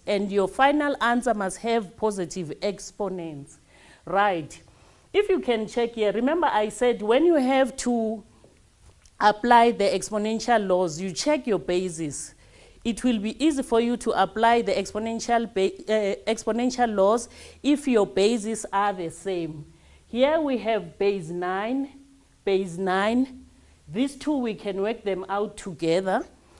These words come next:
And then we also have four and twelve. But then four and twelve are not the same bases. Hence, I'm going to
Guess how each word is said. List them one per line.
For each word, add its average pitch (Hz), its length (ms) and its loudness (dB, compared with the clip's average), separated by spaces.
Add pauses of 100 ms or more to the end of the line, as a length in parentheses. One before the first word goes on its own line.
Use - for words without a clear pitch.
(140)
And 202 120 -6
then 226 200 -2
we 214 140 -6
also 262 340 -2
have 202 320 -6
four 240 540 0 (300)
and 180 380 -6
twelve. 165 560 -2 (380)
But 196 180 0
then 208 220 -2
four 311 400 0
and 208 260 -6
twelve 240 380 -2
are 196 100 2
not 208 320 -2
the 180 80 2
same 190 360 0
bases. 165 680 -4 (240)
Hence, 269 400 -2
I'm 214 180 -2
going 254 380 0
to 226 480 -8